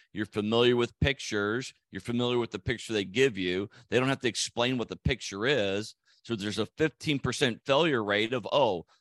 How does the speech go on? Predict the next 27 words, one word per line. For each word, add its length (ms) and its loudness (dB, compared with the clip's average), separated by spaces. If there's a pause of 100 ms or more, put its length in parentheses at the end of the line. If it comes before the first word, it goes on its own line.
(200)
I 180 2
don't 280 -4
know 140 -2
what 220 -2
agua 560 0
is, 200 -4
but 160 -8
I 100 0
know 220 -2
what 180 -2
this 220 -8
water 380 4
is. 160 0
I 80 -4
know 140 -4
this 200 -6
picture 800 -4
of 120 -4
water." 540 0 (220)
So 160 -4
then 180 -2
they 120 -2
give 240 0
me 100 0
a 80 2
little 460 0
tiny 680 -4